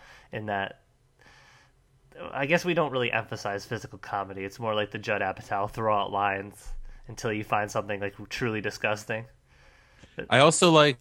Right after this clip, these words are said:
Speaker 2: another minor detail in Pineapple Express that a lot of modern movies don't deal with is that most problems in life at this point can be solved with a cell phone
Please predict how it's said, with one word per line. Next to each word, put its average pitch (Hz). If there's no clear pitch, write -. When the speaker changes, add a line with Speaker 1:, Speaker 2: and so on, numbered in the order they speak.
Speaker 2:
another 120
minor 107
detail 95
in 87
Pineapple 92
Express 95
that 95
a 95
lot 104
of 104
modern 101
movies 95
don't 90
deal 92
with 107
is 107
that 95
most 113
problems 110
in 101
life 95
at 90
this 98
point 107
can 101
be 92
solved 92
with 92
a 78
cell 87
phone 131